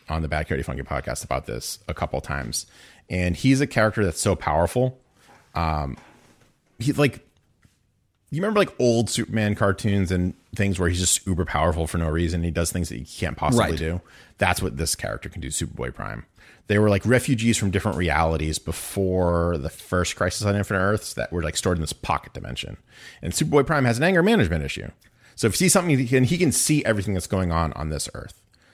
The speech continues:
Speaker 1: So if he some, he sees something he doesn't like, he punches the wall. It sends out a ripple through reality 'cause it's such a big punch, and things change.
Speaker 2: Yep.
Speaker 1: So they essentially ex-, explain retcons that way.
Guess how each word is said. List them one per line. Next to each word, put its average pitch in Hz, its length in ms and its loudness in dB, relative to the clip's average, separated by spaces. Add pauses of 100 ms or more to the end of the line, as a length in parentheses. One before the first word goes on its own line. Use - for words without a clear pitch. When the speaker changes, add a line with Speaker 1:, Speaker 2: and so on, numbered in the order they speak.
Speaker 1:
So - 100 -4
if 98 80 -2
he 131 120 6
some, 143 260 2
he 156 160 -2
sees 175 200 0
something 143 240 0
he 120 40 2
doesn't 101 220 2
like, 139 260 2
he 110 100 -4
punches 104 400 -4
the 90 80 -2
wall. 92 460 2 (180)
It - 80 -6
sends 113 200 2
out 104 80 4
a 90 60 2
ripple 95 400 0
through 90 220 -6
reality 90 480 2
'cause 85 180 -4
it's 85 100 -8
such 95 140 -4
a 90 40 -4
big 78 220 -6
punch, 110 400 -2 (180)
and 87 160 -8
things 87 220 -6
change. - 460 -10 (320)
Speaker 2:
Yep. 107 240 -2 (200)
Speaker 1:
So 110 240 2
they 113 220 2
essentially 143 480 2
ex-, - 320 -2
explain 104 480 0
retcons 73 460 -4
that - 180 -8
way. - 100 -14